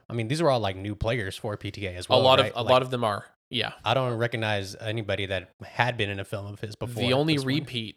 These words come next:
Speaker 2: is Joaquin, who was in The Master.
Speaker 1: That, okay, of course, of course. How, how could I forget that? You're right.
Speaker 2: <laughs> Um, so let's just go through it. Joaquin Phoenix plays Doc. Josh Brolin is Bigfoot Bjornson. Owen Wilson, Coy Harlingen. I'm just going in the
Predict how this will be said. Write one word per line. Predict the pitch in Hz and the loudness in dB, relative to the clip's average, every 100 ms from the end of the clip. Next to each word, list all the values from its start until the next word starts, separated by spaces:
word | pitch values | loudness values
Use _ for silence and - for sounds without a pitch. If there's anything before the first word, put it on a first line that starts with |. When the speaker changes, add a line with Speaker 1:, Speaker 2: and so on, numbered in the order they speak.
| - | -10
Speaker 2:
is | 107 104 101 - | -4 -4 -4 -2
Joaquin, | 110 - - 104 - | -2 -2 -4 -6 -8
who | 107 | -10
was | 101 | -10
in | 98 | -10
The | 98 | -14
Master. | 95 - - - _ - | -10 -10 -10 -18 _ -4
Speaker 1:
That, | 113 - | -4 -4
okay, | 113 - | -10 -10
of | - - | -12 -6
course, | 117 - - | -4 -4 -12
of | - | -10
course. | 101 - - | -10 -10 -14
How, | - 92 _ - | -14 -14 _ -14
how | - | -8
could | 143 90 | -8 -8
I | |
forget | - - - | -12 -20 -20
that? | - _ - | -20 _ -8
You're | - | -8
right. | - - | -8 -16
Speaker 2:
<laughs> | - _ _ _ - - - - | -20 _ _ _ -20 -20 -10 0
Um, | 120 117 117 | 4 4 2
so | 113 135 | 4 4
let's | - | 4
just | 143 | 0
go | 139 131 | 2 2
through | 143 | 0
it. | - _ _ - - | -4 _ _ -16 -2
Joaquin | 117 - 127 123 | 0 0 -2 -2
Phoenix | 131 147 143 - | 0 0 0 -4
plays | - 104 101 - - | -4 -4 -6 -8 -2
Doc. | 120 156 - - - _ - | 0 0 -2 -12 -20 _ -4
Josh | 117 110 - | 0 0 0
Brolin | 120 117 127 120 | 0 0 0 -2
is | 110 | -4
Bigfoot | - 113 - 117 - | -6 -6 -4 -6 -4
Bjornson. | 120 135 160 185 180 - _ _ - _ _ | -4 -2 0 0 -2 -8 _ _ -20 _ _
Owen | 123 120 113 | 2 2 2
Wilson, | 113 131 - 135 143 - - | 2 2 2 -2 -4 -10 -4
Coy | 143 123 | 2 2
Harlingen. | 120 - 151 170 175 196 - _ _ _ _ _ _ _ | 2 -2 0 0 0 -2 -6 _ _ _ _ _ _ _
I'm | 117 | -2
just | 120 110 | -2 2
going | 117 113 | 2 2
in | 107 107 | -2 -2
the | 101 | -6